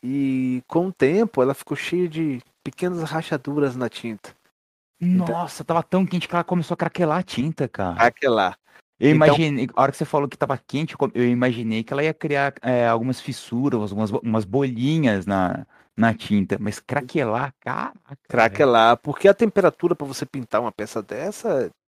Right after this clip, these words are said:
Speaker 1: vinte, vinte e cinco graus, vinte e seis graus. Não é? A peça, ela tava tão quente que a gente tinha que parar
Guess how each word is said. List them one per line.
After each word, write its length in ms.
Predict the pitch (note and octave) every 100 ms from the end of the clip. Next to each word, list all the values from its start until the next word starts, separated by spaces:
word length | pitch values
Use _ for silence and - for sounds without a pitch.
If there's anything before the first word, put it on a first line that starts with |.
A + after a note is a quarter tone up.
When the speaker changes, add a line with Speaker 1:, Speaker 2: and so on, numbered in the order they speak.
| _ _ _ _ _
Speaker 1:
vinte, 360 | B2 D3+ - A2+
vinte 180 | B2+
e 60 | -
cinco 320 | - C3 A#2
graus, 340 | A2 A2 B2+ A2
vinte 160 | A#2
e 40 | -
seis 260 | A#2 A2+
graus. 440 | - G#2 F#2+ F#2 - _ _ _ _ _ _ -
Não 140 | A2+
é? 80 | A2+
A 320 | D#3 B2 A#2
peça, 400 | - A2+ F#3 -
ela 100 | D3+
tava 220 | - D3
tão 160 | C#3+ G#3+
quente 540 | - C#3 F3+ A3+ C#3+
que 480 | B2 - D3 D3+ C#3+
a 80 | B2+
gente 140 | C3
tinha 160 | - C3
que 100 | D#3
parar 680 | - G3 F#3+ G2+ G#2+ E3